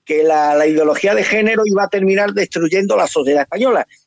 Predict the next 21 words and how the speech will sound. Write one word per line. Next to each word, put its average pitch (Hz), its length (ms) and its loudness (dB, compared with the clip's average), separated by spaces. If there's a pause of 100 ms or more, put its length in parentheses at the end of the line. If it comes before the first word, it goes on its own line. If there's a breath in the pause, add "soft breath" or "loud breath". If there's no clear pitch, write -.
Eh, 139 760 0
teoría 156 320 0
que 185 140 -2
yo 170 140 0
comparto. 196 500 -4 (220 loud breath)
Bueno, 220 260 -2
fue 233 180 -2
fichado 254 420 -2
por 175 140 -2
Ciudadanos 196 380 0
como 180 180 -2
jefe 185 280 -4
de 202 80 0
prensa 202 320 0
de 180 100 0
Ciudadanos 196 380 0
en 196 80 0
el 170 100 2
Ayuntamiento 147 540 0
de 175 80 0
Málaga. 175 260 0